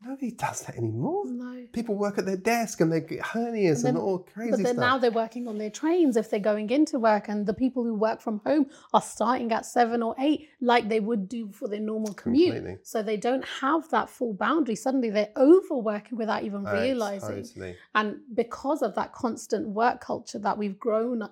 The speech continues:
Speaker 2: into, I think we're now at a space where suddenly we need to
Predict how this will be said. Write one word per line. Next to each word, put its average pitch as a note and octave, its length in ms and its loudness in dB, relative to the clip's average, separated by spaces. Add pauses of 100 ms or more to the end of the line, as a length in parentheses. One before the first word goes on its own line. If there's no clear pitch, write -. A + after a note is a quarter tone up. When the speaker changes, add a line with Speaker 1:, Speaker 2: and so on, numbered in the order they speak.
(100)
Speaker 2:
into, D4+ 720 -4 (380)
I A#3 80 2
think B3 240 0
we're A3+ 100 -2
now A#3+ 280 4
at A#3 100 2
a - 20 -2
space A#3+ 420 -2
where G#3 200 0
suddenly A#3+ 500 0
we A3 180 -4
need B3+ 360 -2
to A3 260 -2